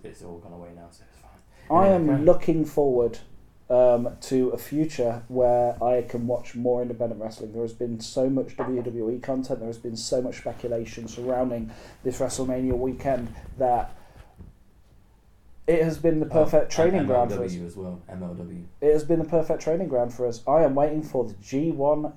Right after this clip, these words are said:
Speaker 2: climax. That, to me, is gonna be our, which group do you reckon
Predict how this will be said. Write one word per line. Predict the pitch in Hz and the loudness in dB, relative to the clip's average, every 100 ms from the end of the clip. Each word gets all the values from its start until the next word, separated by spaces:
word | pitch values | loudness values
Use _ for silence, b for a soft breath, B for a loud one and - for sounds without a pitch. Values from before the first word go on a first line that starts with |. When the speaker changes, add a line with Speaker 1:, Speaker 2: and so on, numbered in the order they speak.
| - | -16
Speaker 2:
climax. | - 110 127 127 98 - - - _ b b b b | -18 -4 -2 -2 -6 -12 -16 -18 _ b b b b
That, | 123 127 - | -2 -2 -2
to | 151 | -2
me, | 147 131 127 131 | 0 0 -4 -4
is | 127 | -6
gonna | 113 123 123 | -4 -4 -2
be | 117 117 120 - | -4 -4 -8 -4
our, | 110 117 113 113 - b b b b b b b - _ - - | 0 2 2 -2 -12 b b b b b b b -20 _ -20 -4
which | 139 165 - - - - | 4 4 4 -8 -18 -20
group | - 143 175 190 - | -10 0 0 0 -8
do | 135 | -2
you | 123 | 0
reckon | 117 113 - 117 110 | 0 -4 -6 -6 -8